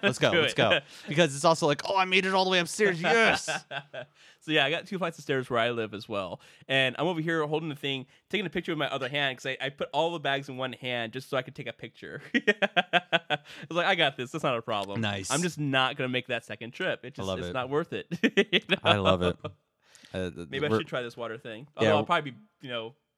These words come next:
Speaker 2: dominant on one <laughs> side.
Speaker 1: We're, we're exactly the same way in that regard. No, it, it's, it looks really challenging, but Aqua Board, uh, we're gonna put a, a link up in the show notes. Go check it out. Um,
Speaker 2: I've seen people do, uh,
Speaker 1: yeah.
Speaker 2: yoga on those, um, paddle boards.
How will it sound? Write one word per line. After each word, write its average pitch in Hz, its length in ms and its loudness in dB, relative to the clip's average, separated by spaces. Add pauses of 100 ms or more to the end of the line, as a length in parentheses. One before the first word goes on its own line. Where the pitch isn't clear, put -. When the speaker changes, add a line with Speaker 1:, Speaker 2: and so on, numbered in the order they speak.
Speaker 2:
dominant 131 360 -4
on 117 60 -8
one - 160 0
<laughs> - 20 -6
side. 147 460 4
Speaker 1:
We're, 135 180 6
we're 143 120 6
exactly 120 520 6
the 104 80 2
same 98 280 0
way 92 200 2
in 92 80 -2
that 92 100 -2
regard. 95 320 0
No, 123 220 8
it, 131 120 6
it's, 143 540 0
it 92 240 -2
looks 131 220 0
really 120 160 6
challenging, 107 520 2
but 101 180 -2 (260)
Aqua 110 240 2
Board, 104 440 4 (400)
uh, 110 200 4
we're 123 100 4
gonna 117 120 2
put 110 140 2
a, 98 280 6
a 104 100 0
link 135 300 0
up 147 200 4 (120)
in 160 120 -2
the 180 60 4
show 170 240 4
notes. 156 460 2 (540)
Go 165 120 6
check 156 280 4
it 127 60 4
out. 110 300 6 (600)
Um, 90 160 -2
Speaker 2:
I've 87 80 -4
seen 233 160 -6
people 226 180 -8
do, 165 400 -4
uh, 127 180 -4
Speaker 1:
yeah. 107 140 -2
Speaker 2:
yoga 147 460 0
on 120 320 -4
those, 110 400 -4
um, 104 480 -8 (160)
paddle 151 260 -6
boards. 85 560 -12